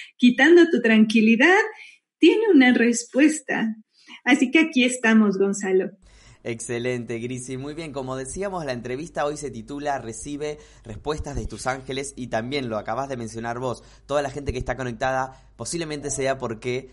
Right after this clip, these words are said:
Speaker 2: están esperando una respuesta o porque los ángeles también, eh, están para, para darle estas respuestas hoy. Por algo no creo que sea casualidad que estén conectados, ¿no?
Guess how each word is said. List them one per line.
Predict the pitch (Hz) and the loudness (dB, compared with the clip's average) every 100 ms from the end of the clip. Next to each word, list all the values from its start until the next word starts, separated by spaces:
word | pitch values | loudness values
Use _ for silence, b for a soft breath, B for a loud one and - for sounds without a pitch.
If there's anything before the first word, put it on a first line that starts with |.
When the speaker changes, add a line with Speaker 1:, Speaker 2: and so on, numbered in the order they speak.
| b | b
Speaker 2:
están | 110 107 113 113 | -14 -8 -6 -6
esperando | 110 107 110 113 | -8 -6 -6 -6
una | 107 | -8
respuesta | 101 - 147 156 165 - | -10 -8 -8 -4 -6 -6
o | 117 | -8
porque | 113 107 110 107 107 | -8 -8 -8 -8 -10
los | - 110 113 | -12 -10 -10
ángeles | 120 123 117 | -10 -8 -8
también, | 113 110 120 123 123 b b | -8 -8 -8 -10 -14 b b
eh, | - 113 104 101 101 107 | -10 -8 -6 -8 -10 -12
están | - 117 | -10 -6
para, | 113 107 101 | -4 -4 -6
para | 113 127 | -6 -2
darle | 175 117 | -2 -2
estas | 107 104 | -4 -8
respuestas | 107 - 107 104 | -6 -8 -10 -10
hoy. | 107 | -10
Por | 104 123 | -6 -4
algo | 151 147 | -2 -2
no | 143 | -6
creo | 147 135 | -8 -8
que | |
sea | 127 143 | -8 -8
casualidad | 120 120 117 127 | -8 -8 -8 -10
que | |
estén | 120 117 | -10 -10
conectados, | 110 107 107 104 101 | -8 -8 -8 -8 -10
¿no? | 104 123 | -14 -16